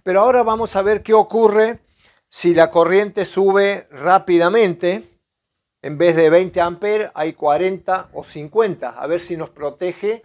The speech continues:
o demora en cortar. Lo correcto sería que cortara, eh, casi inmediatamente si supera la corriente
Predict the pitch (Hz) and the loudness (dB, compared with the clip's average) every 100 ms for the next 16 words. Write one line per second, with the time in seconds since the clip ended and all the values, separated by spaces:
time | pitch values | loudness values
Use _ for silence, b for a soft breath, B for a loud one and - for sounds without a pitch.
0 | _ 147 147 143 143 165 185 180 180 139 | _ -8 -2 -2 0 -2 0 -2 -6 -16
1 | 135 147 135 - - _ _ b 135 139 | -6 -2 -2 -4 -18 _ _ b -6 -6
2 | 143 156 180 190 214 196 156 147 185 190 | -2 -2 0 -2 -6 -6 -2 -2 2 0
3 | 196 170 151 170 _ b b b b - | 0 -4 -4 -6 _ b b b b -2
4 | 143 139 156 160 175 180 - _ _ _ | -2 0 4 4 4 2 -6 _ _ _
5 | - 131 123 117 160 160 170 156 151 147 | -10 -6 -6 -6 -4 -4 -6 -8 -8 -2
6 | 160 160 160 160 170 196 185 151 131 123 | -2 0 -4 -6 -6 -6 -6 -8 -10 -8
7 | 120 98 _ _ b _ - 139 - 160 | -12 -14 _ _ b _ -6 -6 0 4
8 | 160 165 - _ - 131 - 131 139 139 | 6 4 -2 _ -12 -10 -4 -2 -2 -4
9 | 135 143 147 | -6 -8 -8